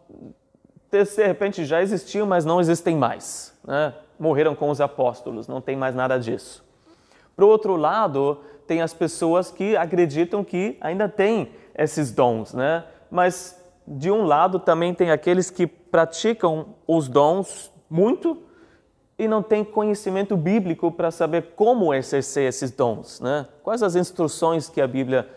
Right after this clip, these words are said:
nos deu? Tanto que causam certas, eh, certos momentos estranhos, né? Que até afastam as pessoas que com sinceridade gostariam de saber quais os dons e como funcionam hoje em dia.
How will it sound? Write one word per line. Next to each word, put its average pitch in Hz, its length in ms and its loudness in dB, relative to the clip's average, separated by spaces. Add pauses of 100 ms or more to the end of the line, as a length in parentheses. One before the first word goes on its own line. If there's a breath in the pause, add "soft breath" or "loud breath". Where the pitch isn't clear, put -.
(160 loud breath)
nos 131 280 -4
deu? 113 340 0 (580 soft breath)
Tanto 226 360 4
que 196 680 -2 (920)
causam 147 480 4
certas, 135 880 -2 (300 soft breath)
eh, 120 680 0
certos 143 380 -2
momentos 135 480 -2
estranhos, 160 720 0
né? 156 320 -2 (340 loud breath)
Que 190 120 -2
até 208 240 2
afastam 180 500 0
as - 80 -4
pessoas 180 460 -2
que - 120 -6
com 185 200 -2
sinceridade 185 760 2
gostariam 185 460 -2
de 170 80 -10
saber 180 300 -4
quais 208 420 -2
os 220 220 -6
dons 208 300 -2
e 160 60 -2
como 170 220 -4
funcionam 190 640 0 (340 loud breath)
hoje 131 320 -4
em 123 100 -2
dia. 107 340 -6